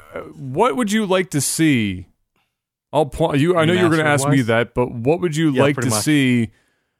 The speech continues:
Speaker 1: re-, n-, either remastered
Speaker 2: That
Speaker 1: or
Speaker 2: we
Speaker 1: remade?
Speaker 2: haven't heard
Speaker 1: Because those
Speaker 2: about
Speaker 1: are two
Speaker 2: yet.
Speaker 1: different things. Yeah, that we haven't heard about yet.
Speaker 2: Um, honestly, and again, this goes back to my top ten list.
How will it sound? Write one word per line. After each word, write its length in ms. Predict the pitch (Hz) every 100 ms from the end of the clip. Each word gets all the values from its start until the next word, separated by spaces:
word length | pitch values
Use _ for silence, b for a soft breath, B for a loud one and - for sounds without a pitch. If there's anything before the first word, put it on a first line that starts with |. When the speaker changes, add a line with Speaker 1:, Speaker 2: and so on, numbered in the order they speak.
| _ -
Speaker 1:
re-, 520 | 117 127 147 151 -
n-, 160 | 160 - - -
either 240 | 190 175
remastered 600 | 139 180 170 156 160 170 147
Speaker 2:
That 80 |
Speaker 1:
or 60 | 135
Speaker 2:
we 80 | 139
Speaker 1:
remade? 140 | 143 131
Speaker 2:
haven't 360 | 127 127 139
heard 140 | 120 120
Speaker 1:
Because 60 | 113
those 140 | 143 143
Speaker 2:
about 80 |
Speaker 1:
are 40 | 120
two 60 | 147
Speaker 2:
yet. 160 | 143 120
Speaker 1:
different 320 | 139 123 104
things. 760 | 120 107 95 92 101 - - -
Yeah, 300 | 120 110 104
that 80 | 107
we 80 |
haven't 300 | 117 131 120 117
heard 160 | 113
about 220 | 101 98
yet. 220 | 101 92 - - _ _ _ _ _ _ _ _ _ _ _ _ _ _ -
Speaker 2:
Um, 460 | 147 151 147 151 - _ _ _ _ _ _ _ _ -
honestly, 760 | 143 156 160 185 185 180 170 _ _ _ _ _ -
and 180 | 135 131
again, 200 | 131 123
this 140 | 113
goes 220 | 135 131
back 280 | 117 113 120
to 80 | 131
my 120 | 120
top 280 | - 113 -
ten 220 | 110 113
list. 400 | 131 143 - -